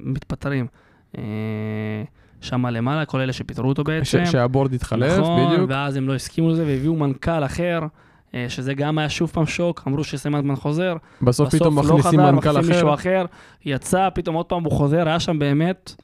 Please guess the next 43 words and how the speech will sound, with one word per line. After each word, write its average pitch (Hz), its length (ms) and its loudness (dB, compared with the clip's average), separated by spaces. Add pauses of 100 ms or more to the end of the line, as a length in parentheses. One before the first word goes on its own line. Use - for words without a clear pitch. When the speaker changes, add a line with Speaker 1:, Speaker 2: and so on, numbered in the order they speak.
(100)
Speaker 2:
כן. 107 200 0 (340)
Speaker 1:
כאוס 202 320 4
אחד 160 180 -2
גדול, 147 280 4
אני 127 120 0
חושב, 117 300 -8
האמת. 117 160 4
Speaker 2:
נכון. 120 280 2
Speaker 1:
זה 139 60 -2
היה 147 80 0
שם 147 140 -2
כאוס 151 260 -2
אחד 131 160 -6
גדול, 123 340 -4 (600)
אה, 127 40 -4 (800)
שאני 135 160 -2
חושב 180 120 -6
שלא 190 220 2
ראו 202 140 4
את 185 40 2
זה 160 60 0
הכי 147 180 -6
טוב 135 240 -2
בעין, 123 400 -4
כאילו, - 200 -8
ל-, 139 120 -2
Speaker 2:
נכון. 127 240 -2
Speaker 1:
בעולם. 127 360 -2 (640)
עם 117 100 -8
כמה 143 220 0
שמייקרוסופט 147 540 -2
יכולה 143 220 -2
להרוויח 143 300 -2
בשתי 139 240 -4
הצדדים, 143 400 0
בסוף 139 240 -4
זה 139 220 -2 (760)
לא 147 100 4
נראה 147 240 2
טוב 135 240 -2
לעין, 127 300 -2
כמו 143 220 -10
שזה, 120 300 -10